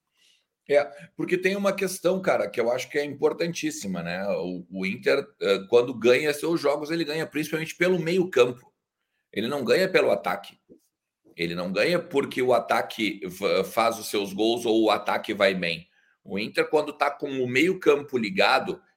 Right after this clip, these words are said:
Edenilson, Maurício, agora o Alan Patrick, o Wanderson, principalmente,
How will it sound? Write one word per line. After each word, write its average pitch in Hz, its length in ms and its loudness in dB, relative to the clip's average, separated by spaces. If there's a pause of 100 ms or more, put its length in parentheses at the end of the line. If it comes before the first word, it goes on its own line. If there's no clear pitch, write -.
Edenilson, 104 920 -4
Maurício, 104 720 -2
agora 95 180 4
o 101 80 4
Alan 107 200 4
Patrick, 113 640 -2 (240)
o 110 140 -2 (140)
Wanderson, 113 580 0
principalmente, 107 400 -6